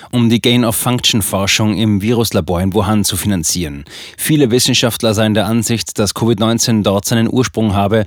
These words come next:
und nicht auf irgendeinem Markt, sagte Scalise gegenüber der Zeitung. Indizien zufolge soll die U-S-Gesundheitsbehörde dem chinesischen Forschungslabor jahrelang Gelder zur Verfügung gestellt haben,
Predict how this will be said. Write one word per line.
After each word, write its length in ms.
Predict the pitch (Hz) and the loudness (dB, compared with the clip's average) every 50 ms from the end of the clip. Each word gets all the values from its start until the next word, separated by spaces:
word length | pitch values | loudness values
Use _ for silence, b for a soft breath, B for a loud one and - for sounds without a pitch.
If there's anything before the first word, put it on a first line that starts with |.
| B B B B B | B B B B B
und 200 | 120 127 107 - | -2 -2 0 0
nicht 240 | 127 139 135 - 117 | 0 0 0 0 -2
auf 160 | 92 - - | -2 -2 -2
irgendeinem 460 | 117 117 123 110 92 104 92 95 95 | -2 0 0 2 0 0 0 0 0
Markt, 500 | 92 95 98 98 95 87 - - - - - | 0 0 0 0 -2 -4 -6 -10 -12 -10 -8
sagte 340 | 107 92 92 87 - - 92 | -6 -6 -4 -6 -6 -6 -6
Scalise 420 | - - - 90 82 85 85 - | -4 -2 -2 -2 -2 -2 -4 -4
gegenüber 320 | - 107 95 95 87 87 87 | -2 -2 -2 0 0 0 -2
der 140 | 87 90 | -2 -2
Zeitung. 540 | - - 80 64 - - 73 65 - - - - _ _ _ B B B B B B B B | -4 -4 -6 -8 -10 -12 -14 -14 -16 -18 -20 -20 _ _ _ B B B B B B B B
Indizien 580 | - 131 135 123 120 147 131 - - 143 139 131 | -2 0 2 2 2 2 0 0 0 0 2 2
zufolge 440 | - 135 - - 117 107 104 107 98 | 0 0 0 0 0 2 2 2 2
soll 200 | 107 104 101 95 | 2 2 2 2
die 120 | 117 - | 0 0
U-S-Gesundheitsbehörde 1300 | - 131 127 - 110 113 - - 120 117 - 123 127 110 113 107 - - - 95 87 98 98 95 98 92 | 0 0 0 0 0 -2 -2 -2 -2 -2 0 0 0 0 0 -4 -2 -2 -2 0 0 0 0 0 0 0
dem 160 | 95 101 101 | 0 0 0
chinesischen 640 | 87 - - 110 104 98 92 104 101 - 104 98 | 0 0 0 0 0 0 0 -2 -2 -2 -4 -4
Forschungslabor 880 | - - 101 101 101 - - 110 92 - 107 101 85 110 107 107 107 101 B B B B - | -2 -2 -2 -2 -2 -2 -4 -4 -2 -2 -2 0 0 2 2 2 2 0 B B B B -2
jahrelang 580 | 101 117 110 113 117 110 98 87 78 80 82 | 0 2 2 2 0 0 -2 -4 -4 -6 -4
Gelder 340 | - 101 98 101 98 101 98 | -4 -2 -2 0 0 0 -2
zur 140 | - - 107 | -2 -2 -2
Verfügung 460 | 104 117 104 - 117 104 98 98 95 | -2 -2 -2 0 0 0 0 0 0
gestellt 400 | 95 90 - 107 98 98 - - | 0 0 0 0 0 -2 0 0
haben, 320 | 104 95 95 104 107 101 | -2 0 0 0 0 -2